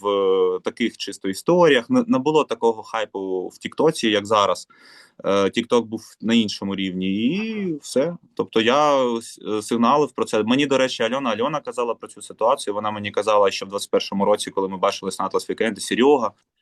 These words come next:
вау, ти там красавчик, топиш за те, щоб було все по-чесному, ти от ось прям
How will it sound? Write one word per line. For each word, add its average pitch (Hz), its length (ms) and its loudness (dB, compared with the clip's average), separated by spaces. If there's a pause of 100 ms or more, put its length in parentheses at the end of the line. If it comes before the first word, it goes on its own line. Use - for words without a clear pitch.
(260)
вау, 120 440 4
ти 117 160 -8
там 110 420 -6
красавчик, 127 680 -2
топиш 120 360 -4
за 113 120 -2
те, 117 120 -4
щоб 117 220 -10
було 113 200 -4
все 113 280 -6 (120)
по-чесному, 113 680 -6
ти 104 140 -8
от 101 160 -4 (260)
ось 110 180 -2
прям 98 360 -2